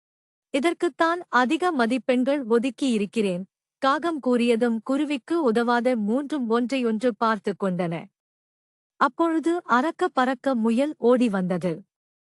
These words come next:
"முயல்தான் அழகு ராணி. இதை அழகுராணியாக தேர்வு செய்வதற்காக நான் பெருமைப்படுகிறேன். குருவி என் நண்பன்தான். ஒரு ஆபத்திலிருந்து முயல்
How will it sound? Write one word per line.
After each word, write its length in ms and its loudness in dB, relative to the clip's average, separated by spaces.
"முயல்தான் 680 0
அழகு 440 0
ராணி. 380 0
இதை 380 0
அழகுராணியாக 920 0
தேர்வு 380 0
செய்வதற்காக 920 0
நான் 380 -2
பெருமைப்படுகிறேன். 920 -2
குருவி 500 2
என் 240 0
நண்பன்தான். 680 -2
ஒரு 360 2
ஆபத்திலிருந்து 960 0
முயல் 440 -2